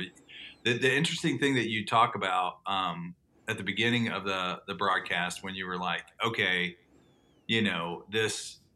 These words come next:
I think people have gotten away from, a, um, you know, the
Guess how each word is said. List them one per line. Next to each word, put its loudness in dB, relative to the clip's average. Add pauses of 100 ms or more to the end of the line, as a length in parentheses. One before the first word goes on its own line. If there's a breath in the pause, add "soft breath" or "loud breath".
(180)
I 4
think 0
people 0
have -4
gotten 4
away 2
from, -2
a, -10
um, -4 (180)
you -2
know, -4
the -4